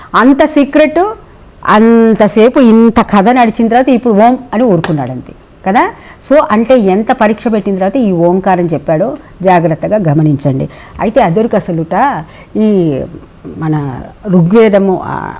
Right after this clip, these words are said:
ఋగ్వేదం తర్వాత నుంచి ఓంకారం అసలు పబ్లిక్లోకి వచ్చిందిట. అసలు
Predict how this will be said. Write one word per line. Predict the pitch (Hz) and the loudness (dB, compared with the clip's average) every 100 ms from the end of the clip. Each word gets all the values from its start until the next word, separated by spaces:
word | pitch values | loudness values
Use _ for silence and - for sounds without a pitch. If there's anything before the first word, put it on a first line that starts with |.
| 180 | -4
ఋగ్వేదం | 160 160 202 202 185 | -2 2 2 2 0
తర్వాత | 180 170 190 220 | 0 0 2 2
నుంచి | 208 190 220 | 0 0 0
ఓంకారం | 185 180 190 190 175 208 | 0 0 0 -2 -2 -2
అసలు | 202 175 | -4 -6
పబ్లిక్లోకి | - 170 165 202 190 170 | -2 -2 0 0 -2 -2
వచ్చిందిట. | 151 160 151 | -4 -6 -6
అసలు | 135 - | -8 -10